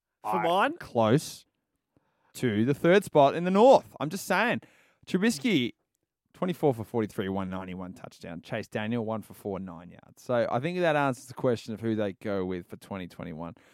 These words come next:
Speaker 1: Chase.
Speaker 2: Um, Chase. But, uh,
Speaker 1: Last, last thing
Speaker 2: as
Speaker 1: on
Speaker 2: you were
Speaker 1: that.
Speaker 2: gonna say, yep.
Speaker 1: Uh, I just wanted to make an analogy for you. We love an N F L to A F L
Speaker 2: Oh,
Speaker 1: analogy
Speaker 2: this is, this sucks.
Speaker 1: in
Speaker 2: He
Speaker 1: this,
Speaker 2: texted me this today.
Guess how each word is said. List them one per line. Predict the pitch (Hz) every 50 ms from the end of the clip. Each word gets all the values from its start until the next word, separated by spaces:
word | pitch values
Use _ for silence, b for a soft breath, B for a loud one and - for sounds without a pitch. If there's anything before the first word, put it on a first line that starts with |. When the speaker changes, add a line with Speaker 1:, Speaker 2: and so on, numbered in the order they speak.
| b b
Speaker 1:
Chase. | - - 98 95
Speaker 2:
Um, | 107 104 101 98 98 98 98 95 95 95 - _ _
Chase. | - - - 92 90 90 - _ b b b b b b -
But, | 131 120 113 107 - -
uh, | 127 117 113 110 110 104 - _ _ _ _ _ _ _ _ _ _ _ _ _ _ -
Speaker 1:
Last, | 147 165 185 190 - - _ 185
last | 151 165 185 175 -
thing | - 143
Speaker 2:
as | 127 127
Speaker 1:
on | 117
Speaker 2:
you | 117
were | 113
Speaker 1:
that. | 110 101 -
Speaker 2:
gonna | - 101 95
say, |
yep. | 101 104 - _ _ _ _ _ _ _ _ -
Speaker 1:
Uh, | 147 131 120 113 113 117 135
I | 123
just | 120 127 - -
wanted | 185 165 123 113 104
to | 98 98 _ _ _ -
make | 113 110 107 98 104
an | 95
analogy | 95 95 95 95 92 90 95
for | 92 - - 90 -
you. | 92 104
We | 110 120
love | 127 135 131 131 131 127 117 - _ -
an | - 120 107 107 -
N | - 113 113
F | 117 113 - -
L | 107 107 113
to | - -
A | 110 107 104 104
F | 98 -
L | 113 104
Speaker 2:
Oh, | 98
Speaker 1:
analogy | 98 95 - 60 60 67 80 85 98 92
Speaker 2:
this |
is, | 90 - - - -
this | - 87 -
sucks. | - - - - - 113
Speaker 1:
in | 101
Speaker 2:
He | 98 101 98
Speaker 1:
this, | 95 98 - -
Speaker 2:
texted | -
me | 85
this | 73 - -
today. | - 98 - 85